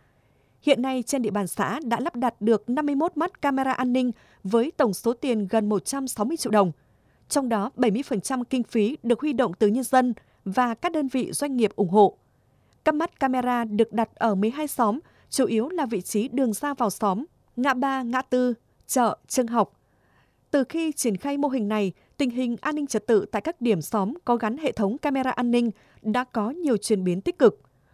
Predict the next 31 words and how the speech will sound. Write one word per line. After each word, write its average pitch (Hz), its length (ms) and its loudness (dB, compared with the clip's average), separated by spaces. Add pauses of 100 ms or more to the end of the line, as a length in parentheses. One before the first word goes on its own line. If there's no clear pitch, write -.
(300)
Nói 233 160 4
về 254 240 0
chủ 196 160 0
trương 247 340 -2
lắp - 120 -4
đặt 247 200 -2
hệ 208 140 -4
thống 220 240 -2
camera 262 320 0
an 247 200 -2
ninh 247 200 2 (260)
và 240 280 0
triển 208 260 -2
khai 294 240 -4
mô 285 140 -2
hình 240 240 -2
tổ 214 200 2
tự 220 120 0
quản 214 360 -2
đảm 208 260 -2
bảo 208 160 2
an 269 200 -4
ninh 262 100 -2
trật 233 180 -4
tự 214 220 6 (320)
gắn 247 240 2
với 233 360 0
cụm 269 180 0
camera 254 320 -2
an 240 200 -2
ninh, 240 200 2